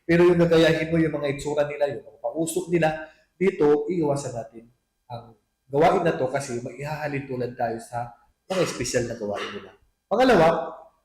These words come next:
ah, hindi makakapinsala sa ulo natin, sa buhok natin, ang kulay na yan, na kung saan may mga kimikal.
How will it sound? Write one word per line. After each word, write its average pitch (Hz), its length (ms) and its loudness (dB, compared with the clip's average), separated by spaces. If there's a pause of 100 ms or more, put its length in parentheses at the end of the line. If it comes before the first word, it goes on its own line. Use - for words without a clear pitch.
(420)
ah, 165 640 8
hindi 208 160 2
makakapinsala 175 1120 0
sa 175 480 2 (480)
ulo 208 320 6
natin, 160 400 0
sa - 240 -14
buhok 180 320 -6
natin, 165 560 -2
ang 139 320 -10
kulay 139 240 0
na 113 120 -10
yan, 117 200 -6 (480)
na 117 280 -4
kung 143 120 -10
saan 131 240 -4
may 160 80 -2
mga 147 240 -6
kimikal. 107 440 -12